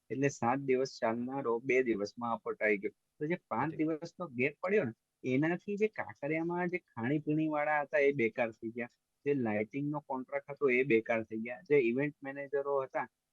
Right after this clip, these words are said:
Speaker 1: તો એમના પૈસા આવશે કે નહીં એ પ્રશ્ન જ જતા રહ્યા. બસને, એ એમ ટી એસ ને જે આવક થવાની હતી એ જતી રહી, રિક્ષાવાળા જે
Speaker 2: હમ.
Speaker 1: કમાણી કરવાના હતા, રેપિડો કમાણી કરવાનું હતું, ઓલા ઉબેરને કમાણી થવાની હતી એ રહી ગયું.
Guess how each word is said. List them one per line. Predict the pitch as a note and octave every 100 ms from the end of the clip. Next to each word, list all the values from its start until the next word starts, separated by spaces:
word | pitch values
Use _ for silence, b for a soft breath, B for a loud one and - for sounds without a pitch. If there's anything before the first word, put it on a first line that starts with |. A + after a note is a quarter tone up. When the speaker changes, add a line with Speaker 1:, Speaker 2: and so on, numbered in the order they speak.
| _
Speaker 1:
તો | C3+
એમના | B2 C3
પૈસા | C#3+ A2+ A2+ C#3+
આવશે | C3+ A#2 -
કે | C#3+ C#3+
નહીં | C#3 C#3+
એ |
પ્રશ્ન | D3 A#2 A#2 - B2+
જ | B2+
જતા | G#2+ - A2
રહ્યા. | A#2+ - _ _ _
બસને, | A#2 A#2 - - D3+ D#3+
એ | - A#2
એમ | B2+ C#3+
ટી | C#3 C#3+
એસ | C#3+ -
ને | D3
જે | C#3+
આવક | B2 A#2 C#3 _
થવાની | C3+ C#3+ D3 C#3+
હતી | D3+ C3
એ | C3+ C3+
જતી | A2+ - A2
રહી, | A2
રિક્ષાવાળા | A2+ A2 - C#3 C3 C3
જે | C3+
Speaker 2:
હમ. | C#3+ A#3+
Speaker 1:
કમાણી | A3 B2+ C3+
કરવાના | B2+ B2+ B2+ C3
હતા, | - - C3 - _ _
રેપિડો | A#2 A2+ A2 C3+ B2+
કમાણી | - B2 B2 B2+
કરવાનું | B2+ A#2 A#2+ B2+ B2+
હતું, | A#2+ C3 B2+ A2+
ઓલા | A2 B2+
ઉબેરને | A#2+ A2 B2+ C3+
કમાણી | C3 B2 B2 B2+ C3
થવાની | - B2 B2+ C3
હતી | B2+ C3 B2
એ | C#3 C3+
રહી | A2+
ગયું. | A2 C#3